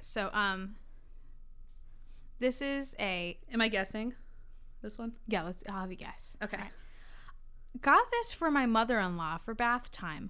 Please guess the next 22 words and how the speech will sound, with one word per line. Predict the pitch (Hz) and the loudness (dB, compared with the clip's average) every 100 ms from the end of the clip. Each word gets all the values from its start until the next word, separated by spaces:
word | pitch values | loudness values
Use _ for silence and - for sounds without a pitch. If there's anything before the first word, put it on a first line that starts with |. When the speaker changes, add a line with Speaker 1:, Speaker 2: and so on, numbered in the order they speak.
| - | -8
Speaker 1:
hoping | - 392 392 262 | 4 6 6 4
it'd | 214 | 4
be | 190 | 0
crap. | - - 226 175 - - - - - | -6 2 4 4 0 -10 -10 -12 -2
Her | 269 | 0
Kindle | 262 - 415 370 233 190 214 247 | 0 0 2 6 8 6 4 0
would | 214 208 - | 0 0 0
slip | - 285 302 | 0 4 6
out | 214 196 - | 10 10 8
and | - 240 | 6 4
electrocute | 269 302 - - 196 170 | 4 2 -2 -4 -4 -4
her. | 175 156 - - - - - | -4 -6 -8 -12 -14 -14 -12
So | - 302 320 | 0 6 6
far, | 339 294 277 294 311 - | 8 10 12 10 6 -2
this | 202 | -4
bloody | - 233 269 | 2 2 2
thing | 262 269 240 | 0 0 0
is | 180 | 0
staying | - 220 214 226 | 0 2 4 2
in | 185 | 0
one | 185 208 | 0 0
piece. | - 170 143 - - | -2 -6 -6 -10 -10